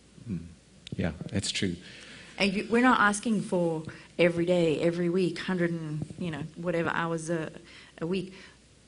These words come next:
Speaker 2: We're asking for you to do what God has gifted and placed on your heart.
Speaker 1: Amen.
Speaker 2: But if you can't say no, then you won't say yes.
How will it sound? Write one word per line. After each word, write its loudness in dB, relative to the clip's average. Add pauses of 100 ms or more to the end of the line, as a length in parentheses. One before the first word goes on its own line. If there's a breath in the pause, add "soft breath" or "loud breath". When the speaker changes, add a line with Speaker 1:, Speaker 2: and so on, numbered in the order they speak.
(320)
Speaker 2:
We're 6
asking 2
for -6
you -4
to -8
do -2
what -2
God -4
has -4
gifted -4 (120)
and -6 (160)
placed -4
on -6
your -6
heart. -8 (100)
Speaker 1:
Amen. 2 (460)
Speaker 2:
But 6
if 0
you -2 (240)
can't 4
say -2
no, 2
then -2
you -6
won't -6
say -6
yes. -10